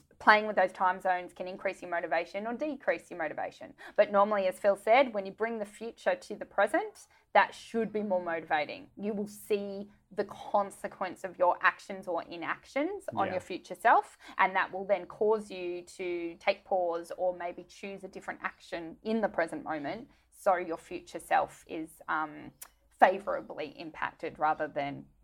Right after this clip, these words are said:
Speaker 2: Yeah.
Speaker 1: created a problem for it. And that's definitely in the health, because if you eat a Tim Tam, if you eat a McDonald's burger, if you don't go to the gym, there is no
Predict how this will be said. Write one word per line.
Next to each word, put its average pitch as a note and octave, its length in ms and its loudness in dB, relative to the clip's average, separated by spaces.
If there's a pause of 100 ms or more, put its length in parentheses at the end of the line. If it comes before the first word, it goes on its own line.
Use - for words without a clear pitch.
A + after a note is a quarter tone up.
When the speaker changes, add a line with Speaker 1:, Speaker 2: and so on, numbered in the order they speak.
(160)
Speaker 2:
Yeah. F#2+ 240 -10 (200)
Speaker 1:
created D#3+ 440 2
a - 40 -10
problem D3 400 -2
for - 260 -6
it. - 100 -12 (300)
And G#3 100 6
that's A3 200 10
definitely G#3 580 6
in E3+ 100 -6
the E3+ 60 -10
health, - 400 -8 (120)
because G3 300 2
if G3+ 120 -12
you G#3 160 -4
eat C#4+ 140 8
a C4+ 60 6
Tim G#3 220 -10
Tam, F#3 240 0
if F#3 140 -12
you F#3+ 100 -2
eat A#3+ 120 6
a A#3+ 40 2
McDonald's F3+ 440 -2
burger, E3+ 280 0
if D#3+ 140 -6
you F3+ 60 -8
don't A#3 200 2
go A#3 120 2
to G3+ 60 -4
the F3 120 -8
gym, A#3+ 380 -4 (180)
there E3 100 -2
is D3+ 140 -8
no B3 320 10